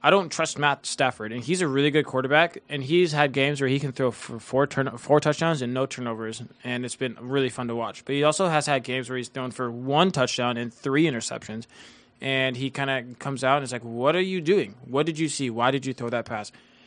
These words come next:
And he continues to do that because, again, he has that kind of, that Brett Favre gunslinger kind of mentality a little bit. So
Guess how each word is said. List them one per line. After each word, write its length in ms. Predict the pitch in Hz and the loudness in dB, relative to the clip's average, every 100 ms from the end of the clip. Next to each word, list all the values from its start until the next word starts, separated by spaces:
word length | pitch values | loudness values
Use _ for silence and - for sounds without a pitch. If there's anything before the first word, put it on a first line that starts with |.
| - _ - | -20 _ -4
And 320 | 139 135 127 | 2 2 2
he 120 | 131 | -2
continues 380 | 139 123 135 147 | -4 -2 -2 -2
to 60 | 123 | 0
do 40 | |
that 140 | 123 117 | -2 -2
because, 260 | 123 127 | -4 -6
again, 200 | 123 139 | -2 -2
he 120 | 127 | 0
has 140 | 139 139 | 0 2
that 100 | 131 | 0
kind 160 | 131 | -4
of, 60 | 123 | -2
that 180 | 123 117 | -2 0
Brett 220 | 135 135 | -2 -2
Favre 260 | - 127 120 | 2 2 0
gunslinger 540 | 123 127 - 127 120 | -2 -4 -4 -6 -6
kind 160 | 127 123 | -6 -6
of 40 | |
mentality 440 | 117 - 123 117 | -6 -4 -4 -4
a 40 | 104 | -6
little 160 | 101 | -10
bit. 220 | 101 90 - | -10 -12 -8
So 260 | 135 117 | -6 -6